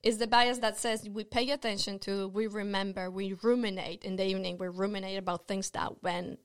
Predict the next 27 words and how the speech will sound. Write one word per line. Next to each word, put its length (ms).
wrong, 380
that 220
were 180
negative 560
in 80
a 80
way. 160
And 140
we 100
learn 300
very 240
quickly 320
from 220
the 100
negative, 520
like, 240
literally 360
get 160
wires 320
in 100
a 100
milliseconds 840
into 220
the 120
brain 360
and 120
says, 320